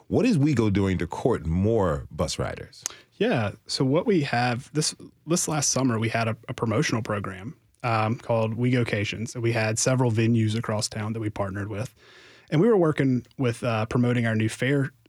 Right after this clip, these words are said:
Speaker 2: collection system, which is called Quick Ticket. Um,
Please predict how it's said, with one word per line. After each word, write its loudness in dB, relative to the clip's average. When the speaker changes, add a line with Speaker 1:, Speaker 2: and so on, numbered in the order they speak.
Speaker 2:
collection 0
system, -8
which -8
is -6
called -4
Quick 0
Ticket. -8
Um, 2